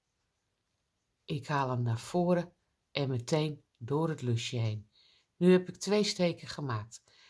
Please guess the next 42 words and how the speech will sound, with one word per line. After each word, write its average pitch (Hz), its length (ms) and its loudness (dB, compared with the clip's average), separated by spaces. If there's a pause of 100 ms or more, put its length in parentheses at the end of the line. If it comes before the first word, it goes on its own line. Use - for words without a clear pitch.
(220)
En 147 180 -4
je 135 100 -4
ziet 220 380 -2
nu 165 160 2
al 127 180 0
een 143 140 -2
beetje, 123 580 0 (260)
als - 100 -18
we 143 60 -10
wat 131 180 -6
verder 165 280 0
zijn 123 280 -2
zie - 180 -4
je 120 80 -4
dat 117 200 -6
nog 170 220 -4
meer, 123 300 0 (580)
dat 170 300 4
je 175 60 2
hier 170 300 2
alleen 165 340 0
grijs 180 540 0
ziet. - 340 -10 (600)
En 165 140 2
die 160 160 4
roze 170 440 4
doorhaling, 143 760 0 (340)
die 156 140 -4
zit 269 260 0
er 190 140 2
wel, 135 400 0 (320)
maar 143 180 2
die 147 120 -2
zit - 240 -4
meer 143 200 0
aan 135 160 -2
de 120 160 -6
achterkant. 131 720 -4
Die 151 160 -4
heb 180 140 -4
je 127 120 -8
verstopt. - 720 -8